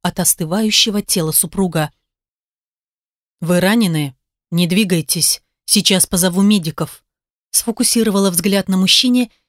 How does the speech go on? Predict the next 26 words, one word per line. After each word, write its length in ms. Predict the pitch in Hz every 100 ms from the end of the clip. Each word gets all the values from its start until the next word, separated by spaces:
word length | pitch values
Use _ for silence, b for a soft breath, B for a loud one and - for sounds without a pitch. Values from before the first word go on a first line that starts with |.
| _ _
и 120 | 247 -
увидела, 560 | 254 220 262 214 233
что 260 | 208 - 226 -
это 220 | 208 202
полицейский. 920 | - 196 202 - 214 - - 170 147 _ _ _ _ _
«Скорее 460 | - 196 196 202
сюда!» 480 | 196 214 190 185 143 _ _ _ _ -
крикнул 520 | 240 220 220 202 -
он 220 | 233 254 - _ _ _
и 120 | 233
махнул 380 | 220 - 294 277
кому-то 360 | 247 220 202
рукой. 460 | 202 202 180 160 139 _ _
«Здесь 480 | 190 165 185 233 208
раненая 460 | 208 208 208 208 208
невеста 640 | 214 214 208 - - 160 - _ _ -
и 100 | 208
труп 280 | 208 208
жениха». 600 | 185 208 208 - 175 135 - _ _ _ _ _ _ _ _
«Труп 400 | 202 202 - - _
жениха?» 640 | 175 196 190 165 - 214 262 _ _ _ _ -
произнесла 560 | 196 185 196 - 196
про 160 | 185 190
себя 320 | - 190 190
слова 340 | - 185 180
полицейского, 840 | 175 190 196 - 185 - 175 165 156